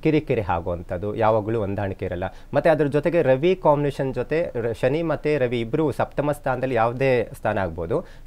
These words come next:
ಸಪ್ತಮ ಸ್ಥಾನದಲ್ಲಿ ಎರಡೂ ಗ್ರಹಗಳು ಇತ್ತು ಅಂದ್ರೆ ಈ ತರ ಸ್ವಾತಿ ನಕ್ಷತ್ರ, ಕ-, ಆಶ್ಲೇಷ ನಕ್ಷತ್ರ ಕಾಂಬಿನೇಷನ್ಸ್ ಅಲ್ಲಿ ಮದುವೆ ಆಯ್ತು ಅಂತ ಹೇಳಿದ್ರೆ ಅಂಥವ್ರಿಗೆ ಏನಾಗುತ್ತೆ ಅಂತ ಹೇಳಿದ್ರೆ ಯಾವಾಗ್ಲೂ ಸಹ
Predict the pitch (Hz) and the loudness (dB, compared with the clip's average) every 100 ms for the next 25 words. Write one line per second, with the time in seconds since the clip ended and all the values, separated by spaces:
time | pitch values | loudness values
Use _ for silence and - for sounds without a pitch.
0 | - - - 175 175 165 147 147 123 120 | -2 -2 0 0 2 0 0 0 0 2
1 | 180 156 143 135 117 107 - 120 78 98 | 0 2 0 0 -2 -4 -2 -2 0 -2
2 | 151 - 123 131 117 - 110 117 151 139 | -2 -2 -2 -2 -2 0 0 0 0 -2
3 | - 131 - 185 135 120 110 - - 110 | -6 -8 -6 -4 0 0 0 -4 -2 -2
4 | - 143 - 127 - - 120 113 117 107 | 0 -2 0 -4 -4 -8 -2 0 0 -4
5 | 117 - 101 101 95 107 98 95 98 87 | -6 -6 -4 -4 -2 0 0 -2 -4 -6
6 | 82 82 76 113 143 - - - 110 180 | -6 -10 -8 -4 -6 -8 -14 -2 0 0
7 | 196 214 160 120 110 92 87 - 85 - | 2 4 4 2 0 -2 -6 -8 -10 -10
8 | 82 82 113 160 - - - 104 120 147 | -12 -8 -6 -8 -10 -12 -2 4 6 6
9 | 156 147 135 120 98 170 | 4 2 -2 -4 -2 -4